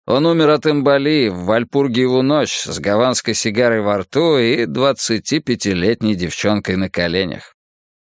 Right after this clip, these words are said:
Сын был из другого теста. Спесив, как может быть спесив только последний придурок.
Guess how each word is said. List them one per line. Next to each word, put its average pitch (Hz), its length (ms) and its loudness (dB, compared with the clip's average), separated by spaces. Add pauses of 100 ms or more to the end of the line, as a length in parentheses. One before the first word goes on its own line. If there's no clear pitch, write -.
(200)
Сын 226 360 0
был 220 200 6
из 202 100 0
другого 180 480 0
теста. - 480 -8 (580)
Спесив, - 720 0
как - 220 -2
может 147 320 2
быть 143 200 0
спесив 147 480 0
только 175 480 0
последний 123 800 0
придурок. 117 760 -2